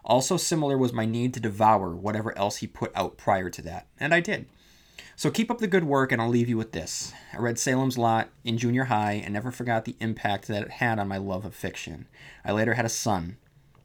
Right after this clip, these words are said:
and he came home from junior high with a copy of the same paperback,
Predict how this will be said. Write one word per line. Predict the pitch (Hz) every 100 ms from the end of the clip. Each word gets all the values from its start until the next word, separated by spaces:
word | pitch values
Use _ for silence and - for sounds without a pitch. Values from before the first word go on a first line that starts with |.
| -
and | 92
he |
came | 90 123 113
home | 123 120
from | 120 107
junior | 127 127
high | 117 117
with | 117
a | 101
copy | - 139 139 151
of | 120
the | 110
same | 101 - 127 135
paperback, | 135 120 110 101 90 87 -